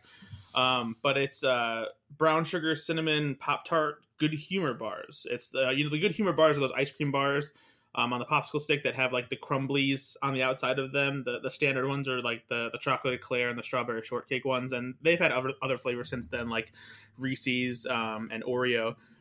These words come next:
And, uh, there's a Pop-Tarts brown sugar cinnamon flavor, uh, one. So I wanted to try that. Um, and it's, it's just okay. Uh, it, the brown sugar cinnamon flavor isn't as strong or as good as it is in the actual Pop-Tart. I was hoping that it would be a little bit more,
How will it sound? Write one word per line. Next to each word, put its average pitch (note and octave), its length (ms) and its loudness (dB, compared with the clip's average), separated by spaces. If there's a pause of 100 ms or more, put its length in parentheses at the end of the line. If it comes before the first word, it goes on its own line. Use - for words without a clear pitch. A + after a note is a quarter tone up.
And, B2 360 0
uh, B2+ 180 0
there's B2+ 160 2
a B2 180 2
Pop-Tarts C3+ 440 -2
brown B2+ 300 -2
sugar D#3 280 -2
cinnamon D#3+ 360 0
flavor, A2+ 480 0
uh, A2+ 240 -2
one. A2 320 -6
So B2+ 140 -2
I A#2+ 40 0
wanted B2 240 0
to - 60 -8
try C3 160 4
that. A#2 240 0 (180)
Um, C3+ 320 2
and E3 100 2
it's, - 260 0
it's A#3+ 120 -4
just E4+ 200 2
okay. D3 480 4 (420)
Uh, C3+ 260 4
it, D3 120 0 (100)
the D3+ 80 -2
brown F#3+ 320 6
sugar E3+ 420 2
cinnamon E3 340 0
flavor D3+ 400 4
isn't C#3+ 280 2
as B2+ 380 4
strong C#3 720 2
or C3 120 6
as A#2 140 2
good C#3+ 340 4
as B2+ 160 2
it B2 80 -2
is C3 260 4
in A#2+ 120 2
the B2 60 -2
actual A#2+ 480 0
Pop-Tart. D#3 480 0
I B2+ 60 6
was B2 140 0
hoping D#3+ 300 2
that C3 120 2
it B2 40 2
would A#2+ 160 -2
be B2 360 0 (440)
a C3 40 0
little C3+ 220 4
bit B2+ 160 -2
more, C3 520 0